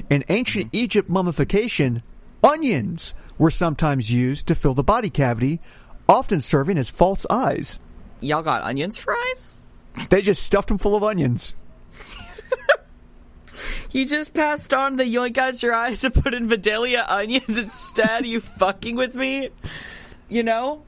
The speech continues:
Speaker 2: that is a mummy fact I would not have expected, uh, nor am able to corroborate. So, you know, fact retriever's doing pretty good so far. I really have no idea if they're bullshitting me or not.
Speaker 1: They could be making this, they could totally be making it up. Wouldn't know. Fact number two,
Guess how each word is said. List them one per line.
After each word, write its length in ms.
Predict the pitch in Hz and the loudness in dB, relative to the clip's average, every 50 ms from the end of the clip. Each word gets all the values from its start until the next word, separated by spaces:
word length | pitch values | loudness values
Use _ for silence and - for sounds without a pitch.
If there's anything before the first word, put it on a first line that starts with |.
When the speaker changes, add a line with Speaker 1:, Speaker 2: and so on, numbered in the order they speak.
| - - | -2 2
Speaker 2:
that 220 | 185 214 226 247 | 2 2 2 2
is 80 | 247 233 | 0 0
a 60 | 233 | 0
mummy 220 | 220 220 220 240 233 | 0 0 0 -2 -2
fact 320 | - 262 254 262 254 - - | 0 0 0 0 -2 -2 -2
I 480 | - 190 185 185 180 180 180 175 175 - | 0 0 0 0 0 0 0 -2 -4 -4
would 220 | - 160 180 170 | -2 -2 -2 0
not 140 | 175 165 175 | 0 0 0
have 100 | 190 175 | -2 -4
expected, 640 | 165 156 - - - 180 190 196 - 247 247 247 233 208 - | -4 -2 -2 -2 -2 -2 -4 -2 -2 -2 -2 -2 -4 -2 0
uh, 280 | 170 170 165 160 160 139 | 0 0 0 0 -2 -4
nor 540 | 147 156 156 156 165 180 202 220 233 233 - | -6 -6 -4 0 0 0 0 0 0 -2 -2
am 120 | - 208 | -2 -2
able 180 | 214 202 196 214 | -2 -2 -2 -4
to 100 | 202 - | -4 -6
corroborate. 680 | - - 208 202 190 214 226 180 151 127 107 101 104 - | -6 -2 -2 0 0 0 -2 -2 -2 -2 -2 -2 -4 -4
So, 340 | - 165 156 151 147 143 127 | -2 -2 0 0 -2 -2 -4
you 140 | - 160 170 | -4 -2 -2
know, 160 | 175 190 214 | -2 -2 -2
fact 240 | - - 190 185 185 | 0 -2 -2 -2 -2
retriever's 340 | 185 175 190 180 170 180 | -6 -4 -2 -2 -2 -2
doing 140 | - 175 170 | -2 -4 -4
pretty 160 | 156 185 175 | -2 -4 -2
good 160 | 151 185 185 - | -2 -2 -2 0
so 120 | 175 156 | -2 -2
far. 220 | 139 139 120 117 | 0 0 0 0
I 120 | 110 120 156 | 2 0 0
really 300 | 175 151 160 156 165 170 | -2 -2 -2 -2 0 0
have 200 | 175 147 139 139 | 0 -2 -2 0
no 120 | 143 139 | 0 0
idea 280 | 147 143 143 139 151 151 | 0 0 0 0 -2 -2
if 80 | 147 | 0
they're 100 | 143 160 | 0 -2
bullshitting 440 | 147 156 180 208 - - 156 135 131 127 | 0 0 -2 -2 0 0 0 0 0 -2
me 100 | 123 117 | -2 -2
or 100 | 110 110 | -2 -4
not. 300 | 110 101 110 117 101 - - - - - | -4 -4 -4 -6 -6 -10 -16 -20 2 2
Speaker 1:
They 120 | 220 233 | 2 4
could 140 | - 247 190 | 4 0 -2
be 100 | 254 240 | -2 0
making 320 | 220 190 214 226 226 254 214 | 2 0 0 2 0 0 0
this, 200 | 214 - - - - - - | 0 -2 -4 -8 -12 2 2
they 100 | 196 196 | 4 4
could 160 | - 196 - | 4 2 0
totally 160 | - 196 214 | 2 2 2
be 100 | 190 180 | 0 0
making 280 | 190 214 220 - 220 220 | 0 0 0 0 0 0
it 20 | 240 | -2
up. 140 | - - | -2 -4
Wouldn't 320 | - 117 135 147 - 143 143 | -2 -2 -2 0 0 0 0
know. 320 | 151 180 185 180 165 147 - - - - - - - - - | 0 0 0 0 -2 -4 -6 -12 -20 -20 -20 -18 -18 -18 -16
Fact 340 | - - - 208 208 202 - | -12 4 4 6 6 6 2
number 220 | - 202 196 185 165 | 0 2 2 2 0
two, 420 | - - 196 226 254 214 208 220 | 2 2 2 2 2 0 -2 -2